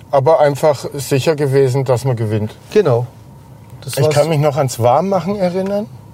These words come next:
Speaker 1: Da hab ich ein paar Bilder im Kopf. Ich hab mich immer mit dem Rainer Baumgart warm gemacht. Und wir haben uns aus zehn Metern, ne, statt die Bälle mit der Innenseite zuzupassen,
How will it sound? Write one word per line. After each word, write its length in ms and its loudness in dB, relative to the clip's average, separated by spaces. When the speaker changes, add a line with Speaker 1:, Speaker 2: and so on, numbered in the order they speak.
Speaker 1:
Da 120 0
hab 100 0
ich 100 -12
ein 80 -8
paar 160 -2
Bilder 280 -4
im 100 -8
Kopf. 280 -6
Ich 120 -12
hab 160 -6
mich 100 -6
immer 180 -4
mit 100 -4
dem 160 -4
Rainer 300 0
Baumgart 540 -6
warm 240 -6
gemacht. 360 -10
Und 540 0
wir 200 0
haben 220 0
uns 280 -4
aus 320 -4
zehn 360 -2
Metern, 600 0
ne, 220 0
statt 320 -4
die 80 -4
Bälle 400 0
mit 180 -6
der 100 -2
Innenseite 560 -2
zuzupassen, 840 -6